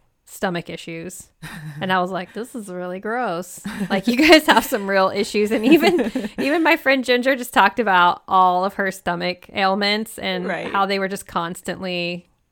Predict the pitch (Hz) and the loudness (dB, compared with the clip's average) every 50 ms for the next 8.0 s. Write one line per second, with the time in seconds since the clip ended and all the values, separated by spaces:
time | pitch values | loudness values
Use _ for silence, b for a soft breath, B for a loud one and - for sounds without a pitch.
0 | _ _ _ _ 190 175 165 160 156 - - - - 170 - - - 170 165 170 | _ _ _ _ -8 -6 -6 -6 -8 -10 -10 -8 -8 -8 -8 -8 -10 -10 -10 -10
1 | 180 190 190 - _ _ _ _ 180 165 160 214 190 185 185 180 180 - - 185 | -10 -12 -12 -14 _ _ _ _ -10 -4 -2 -2 -2 0 0 0 0 -2 -4 -6
2 | 175 180 208 196 196 180 170 170 - - - 185 185 185 180 180 180 175 175 170 | -4 -4 -6 -6 -2 -2 -4 -4 -4 -6 -8 -6 -4 -4 -4 -2 0 0 0 0
3 | 175 180 - 185 175 175 170 165 - 196 190 170 170 170 185 - - - b b | -2 -4 -6 -8 -8 -6 -4 -4 -4 -4 -4 -4 -4 -4 -6 -8 -14 -20 b b
4 | b b b b b b b b 226 214 - 247 226 226 220 220 240 269 269 254 | b b b b b b b b -4 0 2 2 2 6 6 6 6 6 6 4
5 | 247 233 233 226 214 214 214 214 - 233 208 214 226 226 220 196 180 175 180 180 | 2 2 0 0 0 0 -2 0 2 2 2 2 2 0 -2 -2 -2 -2 -2 -2
6 | 180 180 185 190 - - 196 - 196 190 185 196 196 196 175 190 185 190 185 - | -4 -4 -8 -10 -12 -14 -16 -14 -10 -8 -8 -6 -6 -6 -6 -4 -4 -4 -4 -6
7 | 190 180 - - 170 170 - - 185 175 175 170 170 170 165 165 165 170 175 - | -8 -10 -8 -8 -8 -8 -8 -8 -6 -6 -6 -6 -6 -8 -8 -8 -8 -10 -12 -14